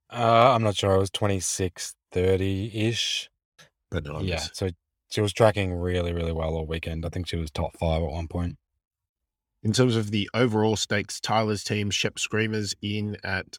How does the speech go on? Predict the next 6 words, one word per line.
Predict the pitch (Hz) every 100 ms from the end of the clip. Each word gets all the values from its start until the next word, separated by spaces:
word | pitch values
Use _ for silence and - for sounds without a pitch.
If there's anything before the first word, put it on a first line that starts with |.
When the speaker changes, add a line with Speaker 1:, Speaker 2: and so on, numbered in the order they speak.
| _
Speaker 2:
twelfth, | - - 135 120 117 - _ _ _ _ _ -
and | 92 90 87 90 -
Jimmy's | 87 101 98 95
team, | - 98 95
Hungry | 98 98 90 87
Harrocross, | 92 90 - 90 - - - -